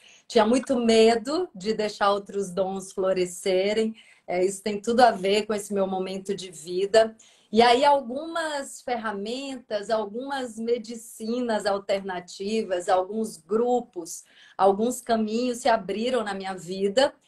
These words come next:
pra que eu fosse curando esse medo, né, de florescer meus dons, de colocar a serviço da vida,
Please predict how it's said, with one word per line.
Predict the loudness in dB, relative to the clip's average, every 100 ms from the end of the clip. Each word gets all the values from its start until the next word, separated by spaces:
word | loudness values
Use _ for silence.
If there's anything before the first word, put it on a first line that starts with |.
| _ _ _
pra | 4 6 4
que | 0 2
eu | 4 2
fosse | -2 -2 2 2 0 -4 -10 -10
curando | -8 -2 -2 -2 -4 -4
esse | -4 -6
medo, | -6 -4 -6 -8 -12 -14 _ _ -6
né, | 0 0
de | 0
florescer | -2 0 2 2 0 0
meus | 0 0 0
dons, | 2 2 2 -2 -6
de | -8 -4
colocar | 2 4 4 4
a | 2
serviço | 0 -4 -2 -2 -2 0
da | 0 0
vida, | -2 -4 0 2 0